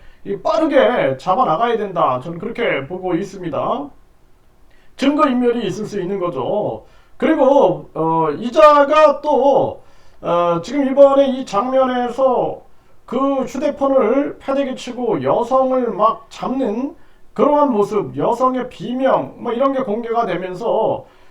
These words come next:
많은 사람들이 지금 분노하고 있고, 이자가 그 이자의 종교시설 내에 미신고 카페가 있다 그래가지고 그 부분도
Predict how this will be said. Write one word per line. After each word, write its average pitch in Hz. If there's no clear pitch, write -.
많은 262
사람들이 277
지금 233
분노하고 226
있고, 180
이자가 262
그 269
이자의 269
종교시설 240
내에 240
미신고 254
카페가 -
있다 196
그래가지고 175
그 262
부분도 254